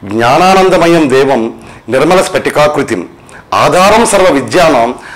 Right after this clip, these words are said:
హయగ్రీవ ఉపాస్మహే. ఈ మంత్రాన్ని వాళ్ళు ఉదయం సాయంకాలం నూట ఎనిమిది సార్లు చొప్పున జపించుకొని పరీక్ష రాసే సమయంలో ఈ మంత్రాన్ని కనుక వాళ్ళు ఒక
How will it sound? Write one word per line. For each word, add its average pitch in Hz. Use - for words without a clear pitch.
హయగ్రీవ 156
ఉపాస్మహే. 117
ఈ 120
మంత్రాన్ని 117
వాళ్ళు 113
ఉదయం 135
సాయంకాలం 120
నూట 120
ఎనిమిది 131
సార్లు 131
చొప్పున 135
జపించుకొని 131
పరీక్ష 156
రాసే 185
సమయంలో 156
ఈ 147
మంత్రాన్ని 151
కనుక 165
వాళ్ళు 127
ఒక 135